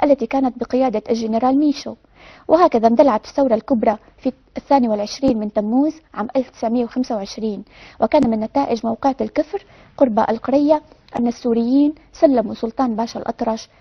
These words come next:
زمام زعامة الثورة. ثم وفي الواحد من آب بالقرب من المجدل عند عين المزرعة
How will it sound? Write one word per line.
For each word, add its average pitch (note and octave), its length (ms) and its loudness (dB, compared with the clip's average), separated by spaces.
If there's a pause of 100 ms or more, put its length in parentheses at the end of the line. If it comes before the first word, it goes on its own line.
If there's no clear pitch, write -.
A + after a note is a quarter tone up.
(140)
زمام A#3 480 0
زعامة A3+ 440 0
الثورة. A3 460 -4 (500)
ثم C#4 260 4
وفي A3 220 0
الواحد A3+ 400 0
من - 180 -4
آب B3+ 180 2 (220)
بالقرب A#3 320 2
من G#3+ 140 -2
المجدل B3 520 2 (260)
عند A3+ 180 4
عين A3 280 2
المزرعة B3 540 0